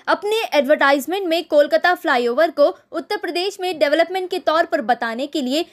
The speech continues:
योगी आदित्यनाथ की हुकूमत के तहत इस बार कई लोग उत्तर प्रदेश चीफ मिनिस्टर योगी आदित्यनाथ का मजाक बना रहे हैं। भला कोलकाता का फ्लाईओवर उत्तर प्रदेश में कैसे डेवलप हो सकता है? ये काम तो सिर्फ बीजेपी के सितारे ही कर सकते हैं।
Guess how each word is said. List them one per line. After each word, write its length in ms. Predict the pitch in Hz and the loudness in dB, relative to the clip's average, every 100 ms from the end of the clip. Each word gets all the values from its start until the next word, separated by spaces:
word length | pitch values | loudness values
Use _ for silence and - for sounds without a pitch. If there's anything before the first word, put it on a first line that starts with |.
| _ 247 | _ 2
योगी 320 | 302 294 370 - | 2 4 0 0
आदित्यनाथ 720 | 285 320 294 269 285 339 - | -4 -4 -4 -2 -2 -4 -4
की 100 | 349 | -2
हुकूमत 440 | 285 254 349 359 - | -2 -2 0 0 -4
के 80 | 226 | -6
तहत 320 | 233 233 220 _ | 0 0 -2 _
इस 180 | 330 330 | 2 2
बार 300 | 294 302 339 320 - | 2 2 2 0 0
कई 260 | 370 453 | 0 0
लोग 360 | 349 302 330 - | 2 2 2 -2
उत्तर 220 | 294 339 | -2 -2
प्रदेश 400 | 339 294 330 370 | -2 -4 -4 -4
चीफ 280 | - 330 330 | -4 -4 -2
मिनिस्टर 320 | 311 311 311 | 0 0 0
योगी 340 | 349 285 302 349 277 | 0 0 0 0 0
आदित्यनाथ 600 | 294 254 294 277 349 - | -2 -2 -2 0 -2 0
का 120 | 320 | 0
मजाक 500 | 269 240 226 269 339 | 2 0 2 0 0
बना 240 | 254 226 214 | -2 -2 -2
रहे 220 | 254 330 | -2 -2
हैं। 200 | 320 285 _ _ - | -4 -6 _ _ 0
भला 220 | 294 311 | 2 2
कोलकाता 560 | 311 302 285 277 320 349 | 4 2 4 -2 -2 -2
का 140 | 339 | -2
फ्लाईओवर 600 | 330 277 269 330 285 277 320 _ | -2 -2 0 -2 -2 -2 -2 _
उत्तर 260 | 330 - 415 | -8 -4 -4
प्रदेश 380 | 392 359 392 381 | -2 -2 -4 -4
में 140 | 370 392 | -6 -4
कैसे 420 | 370 359 370 415 | 2 2 2 -2
डेवलप 340 | 349 320 381 359 | 0 2 0 -2
हो 100 | 311 | -4
सकता 280 | 240 - 233 | -4 -8 -6
है? 220 | 254 196 _ - | -4 -6 _ -8
ये 100 | 262 | -4
काम 260 | 262 254 294 | -2 -2 0
तो 140 | 311 | -2
सिर्फ 220 | 302 311 | 0 -4
बीजेपी 400 | 226 240 285 285 | -2 -2 -2 -2
के 160 | - 302 | -4 -4
सितारे 380 | 285 254 233 233 | -4 0 0 2
ही 100 | 339 | 0
कर 160 | - 220 | 0 -2
सकते 300 | 196 - 208 | -4 -12 -12
हैं। 160 | 214 | -12